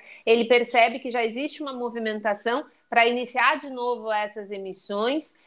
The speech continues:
e aumentar o tamanho desses fundos.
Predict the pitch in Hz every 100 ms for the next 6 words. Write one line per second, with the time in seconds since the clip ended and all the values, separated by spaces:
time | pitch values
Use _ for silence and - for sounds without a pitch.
0 | - 220 247 254 247 247 233 240 240 -
1 | - 233 226 226 208 214 202 202 196 196
2 | - 139 107